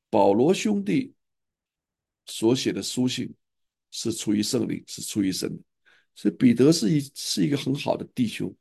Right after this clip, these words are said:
被人责备了，他仍然还是以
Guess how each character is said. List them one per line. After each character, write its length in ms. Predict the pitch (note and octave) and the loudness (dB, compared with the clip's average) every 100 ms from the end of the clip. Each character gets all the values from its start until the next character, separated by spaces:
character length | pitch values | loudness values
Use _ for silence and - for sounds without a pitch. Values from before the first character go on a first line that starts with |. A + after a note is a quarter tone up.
| _ _ _ _ _ | _ _ _ _ _
被 180 | F#3+ C3+ | 6 8
人 180 | B2 | 6
责 300 | B2+ A#2+ A2+ | 2 2 2
备 180 | - E3 | 4 2
了， 100 | B2 | 2
他 160 | - B2 | -4 -8
仍 280 | - D3+ D3 | -2 0 2
然 160 | A2+ | 0
还 100 | A#2 A2+ | -2 -6
是 200 | - - | -6 -8
以 300 | F2 G#2 | -6 -8